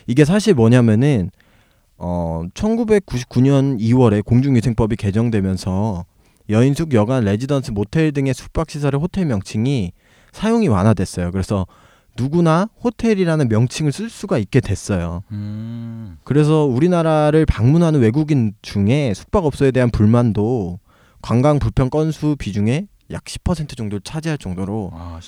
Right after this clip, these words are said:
Speaker 1: 그 문제가
Speaker 2: 십 퍼센트 차지하고
Speaker 1: 조금은
Speaker 2: 있구나. 음.
Speaker 1: 심각해지고 있는 것 같아요. 또 호텔이라는 명칭을 두고 리셉션이 영어도 전혀 못해서 불편을 겪고, 시설 대비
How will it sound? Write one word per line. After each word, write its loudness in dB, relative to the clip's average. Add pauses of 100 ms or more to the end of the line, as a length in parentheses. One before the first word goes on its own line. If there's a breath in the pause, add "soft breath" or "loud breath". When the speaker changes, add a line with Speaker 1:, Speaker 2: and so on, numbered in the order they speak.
Speaker 1:
그 -6
문제가 -2
Speaker 2:
십 0
퍼센트 0
차지하고 0
Speaker 1:
조금은 -4
Speaker 2:
있구나. -2
음. -2
Speaker 1:
심각해지고 -6
있는 -2
것 -4
같아요. -8 (500 soft breath)
또 0
호텔이라는 4
명칭을 2
두고 -2 (640 soft breath)
리셉션이 2
영어도 4
전혀 2
못해서 0 (160)
불편을 0
겪고, -4
시설 0
대비 0